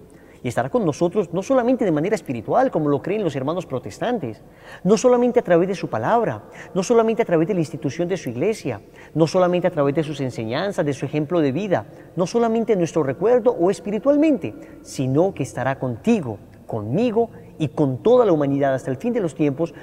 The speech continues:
con su cuerpo, sangre, alma y divinidad. Y cada vez que se celebra una Santa Misa, cada que tú y yo celebramos la Eucaristía, estamos recibiendo el cuerpo, sangre, alma y divinidad de Cristo, porque Él mismo lo dijo.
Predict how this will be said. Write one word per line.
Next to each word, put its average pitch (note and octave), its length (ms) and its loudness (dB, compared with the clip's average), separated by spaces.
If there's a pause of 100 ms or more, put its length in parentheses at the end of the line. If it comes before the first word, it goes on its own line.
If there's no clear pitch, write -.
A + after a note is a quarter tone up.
(120)
con D#3+ 180 4
su C#3 200 -4
cuerpo, D#3 520 0 (240)
sangre, C#3+ 580 -2 (160)
alma F3+ 420 -2
y C#3+ 100 -2
divinidad. A#2 500 -4 (240)
Y F3+ 120 2
cada C#4+ 320 6
vez C4 180 2
que B3+ 100 -4
se G3+ 120 -6
celebra F#3+ 320 0
una F#3 160 -2
Santa D#3 260 -2
Misa, B2+ 360 -6 (280)
cada A#3+ 240 4
que G3 160 -2
tú C4 300 4
y A#3+ 80 6
yo F#3+ 200 2
celebramos E3+ 520 2
la D#3 40 4
Eucaristía, C3+ 600 -2 (200)
estamos A#3 360 2
recibiendo A3 480 0
el G#3 100 4
cuerpo, B3 420 4
sangre, B3+ 360 2
alma B3+ 160 4
y A#3 40 2
divinidad F#3+ 460 0
de A#3+ 140 0
Cristo, B3+ 440 2 (200)
porque F#3+ 240 4
Él D4 100 6
mismo D4 260 8
lo B3 140 6
dijo. B3 340 4